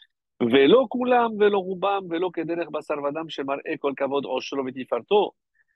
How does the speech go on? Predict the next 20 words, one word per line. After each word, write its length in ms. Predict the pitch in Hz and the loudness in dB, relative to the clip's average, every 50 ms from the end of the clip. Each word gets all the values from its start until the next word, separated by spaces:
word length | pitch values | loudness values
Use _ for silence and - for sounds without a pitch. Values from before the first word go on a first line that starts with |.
| _ _ - | _ _ -6
Donc, 260 | - 135 143 131 113 | -4 -2 -2 0 0
beyom 320 | 127 131 123 147 156 151 139 - | 0 2 2 0 0 -2 -4 -10
chupato. 440 | - 120 - 120 - - 113 - - - _ _ _ | -8 -6 -4 -4 -4 -4 -8 -8 -10 -14 _ _ _
Et 320 | - - 151 156 151 - - - | -2 0 2 2 2 -2 -6 -12
c'est 260 | - - 160 139 - | -8 -6 -6 -4 -4
à 60 | 135 | -4
ce 140 | - - 208 | -2 -2 0
moment-là 540 | 196 185 170 156 147 143 139 117 104 104 - _ _ _ | 0 0 -2 -2 -2 -2 -2 -4 -4 -6 -8 _ _ _
que 200 | - 147 135 - - - | 0 0 0 0 0 0
a 160 | 135 120 120 | 2 2 2
lieu 380 | 113 110 113 120 127 151 156 - _ | 2 0 0 0 0 0 -2 -4 _
beyom 320 | 127 - 120 135 143 147 | -4 -2 0 0 0 -2
chupato, 540 | - - 131 113 120 113 - - 117 127 - _ _ _ _ | -4 -8 -6 -4 -4 -4 -2 -4 -6 -6 -6 _ _ _ _
comme 320 | - 170 156 147 151 156 - - - - - | -2 -2 -2 -2 -2 -6 -10 -14 -20 -20 -8
si 200 | - 143 147 151 - - - | -4 -2 -2 -2 -4 -6 -8
on, 260 | 127 120 123 120 - _ _ _ - - _ - | -10 -8 -8 -8 -10 _ _ _ -20 -16 _ -4
Hachem 420 | - 120 - - 175 165 160 - - _ - - _ _ _ 120 | -2 0 2 2 2 2 2 -2 -8 _ -20 -20 _ _ _ -4
nous 120 | 120 120 | 0 2
a 60 | 135 | 2
donné 400 | 127 139 135 131 143 156 156 139 | 4 4 4 4 4 2 2 0